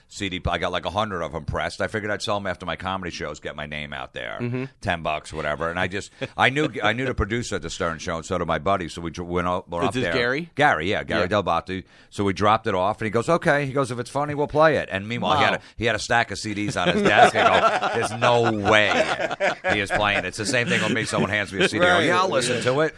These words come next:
Speaker 1: <clears throat> I'm never listening to
Speaker 2: Uh-huh.
Speaker 1: it. So I'm like, "All right, cool." And I'm like, "This, he's not gonna play
Speaker 2: Right.
Speaker 1: it."
Speaker 3: You got a
Speaker 1: He's
Speaker 3: house.
Speaker 1: just being nice.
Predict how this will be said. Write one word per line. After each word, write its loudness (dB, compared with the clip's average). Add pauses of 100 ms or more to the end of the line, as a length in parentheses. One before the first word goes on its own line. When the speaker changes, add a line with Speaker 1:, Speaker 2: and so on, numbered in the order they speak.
Speaker 1:
<clears throat> -2
I'm -4
never -2
listening -8
to -4
Speaker 2:
Uh-huh. -2
Speaker 1:
it. -20
So 2
I'm 8
like, 4
"All 4
right, 4
cool." 4
And 4
I'm -6
like, -4
"This, -8
he's -12
not -8
gonna -14
play -6
Speaker 2:
Right. 2
Speaker 1:
it." 0
Speaker 3:
You 0
got 0
a -2
Speaker 1:
He's -2
Speaker 3:
house. -2
Speaker 1:
just -10
being -4
nice. -2